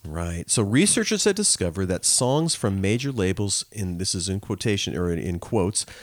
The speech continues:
"feature on popular Spotify playlists at a disproportionately higher rate than independent songs and are overrepresented in the recommendation process, with Universal's and Warner's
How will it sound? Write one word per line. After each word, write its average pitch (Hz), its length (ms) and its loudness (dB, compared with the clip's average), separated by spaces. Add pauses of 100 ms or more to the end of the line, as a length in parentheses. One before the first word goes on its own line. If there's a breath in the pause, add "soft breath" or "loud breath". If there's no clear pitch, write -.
(160 loud breath)
"feature 165 580 0
on 101 200 2
popular 139 500 -2
Spotify 120 720 2
playlists 95 840 0
at 101 160 2
a 90 160 0 (100)
disproportionately 117 1300 -2
higher 98 500 0
rate 87 480 0 (400 soft breath)
than 82 160 0
independent 90 680 -2
songs 67 540 -6 (400 loud breath)
and 95 420 2
are 92 280 0
overrepresented 127 1200 2
in 92 160 0
the 87 120 2
recommendation 87 880 -2
process, - 680 -2
with 76 160 -6
Universal's 143 800 2
and 90 300 -2
Warner's 117 500 0